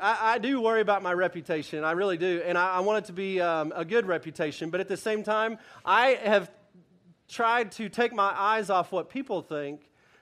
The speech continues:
and tried to put my eyes on what God thinks. And you're gonna learn today a little bit about that. Well,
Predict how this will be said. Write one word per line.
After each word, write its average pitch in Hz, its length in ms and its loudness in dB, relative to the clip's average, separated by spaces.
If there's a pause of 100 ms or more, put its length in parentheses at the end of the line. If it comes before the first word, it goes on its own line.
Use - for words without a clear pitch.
(120)
and 165 120 -4
tried 175 300 -2
to 165 60 -8
put 185 180 -6
my 156 320 -4
eyes 147 100 -8
on 147 140 -6
what 135 160 -8
God 135 240 -8
thinks. 110 260 -20 (1800)
And 180 140 -4
you're 226 80 0
gonna 247 160 4
learn 233 220 2
today 180 300 -2
a 165 40 0
little 185 180 -4
bit 180 100 -2
about 160 260 -2
that. 135 240 -4
Well, 185 260 0